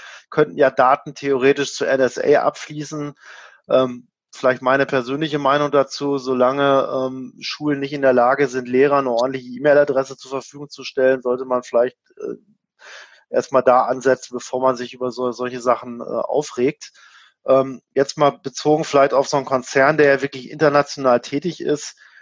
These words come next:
der nun auch nicht mit Open Office agieren wird, ähm, zum Beispiel.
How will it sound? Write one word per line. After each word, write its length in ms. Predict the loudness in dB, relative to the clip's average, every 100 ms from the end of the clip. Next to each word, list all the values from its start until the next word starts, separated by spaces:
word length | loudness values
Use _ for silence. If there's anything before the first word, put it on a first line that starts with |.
| _ 0
der 180 | 2 2
nun 140 | 2
auch 240 | 2 2
nicht 200 | 0 -4
mit 140 | -4 -2
Open 260 | -4 -2
Office 420 | -2 0 0 -2 -2
agieren 440 | -4 0 -2 0
wird, 400 | 2 2 0 -16 -6
ähm, 200 | -6 -6
zum 160 | -8 0
Beispiel. 640 | 2 2 -2 -2 0 0